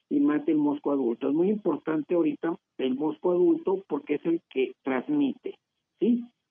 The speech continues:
Entonces, a la recomendación, cuarto de Cobian, la semana que entra empezamos a nebulizar para que toda la gente esté enterada de que tiene que tener sus puertas y sus ventanas abiertas.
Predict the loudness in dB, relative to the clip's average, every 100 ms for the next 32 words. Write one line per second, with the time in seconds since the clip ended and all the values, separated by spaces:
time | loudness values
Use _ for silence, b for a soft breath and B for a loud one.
0 | _ -4 0 0 0 -2 -2 -4 -2 -2
1 | -2 -2 -2 -2 -2 -4 -4 -4 -4 -8
2 | -2 -2 -2 2 2 2 -4 _ -10 -8
3 | -6 -4 -2 -4 -2 -4 -2 -4 -4 -6
4 | -2 -4 -2 -4 -2 -2 -4 -6 -2 -2
5 | -2 -2 -4 -4 -4 -6 _ _ _ _
6 | _ -4 -2 -2 -6 0 0 0 -2 -4
7 | -6 -8 -6 -8 -4 -6 -4 -8 -10 -10
8 | -10 -6 -8 -6 -4 -2 -2 -6 -2 0
9 | 0 -2 _ _ -6 -6 -6 _ 0 0
10 | -4 -8 -8 _ _ _ -6 -4 -4 -4
11 | 0 0 -2 _ _ _ _ _ _ _
12 | -4 -4 -4 -4 -4 -4 -2 -2 -4 _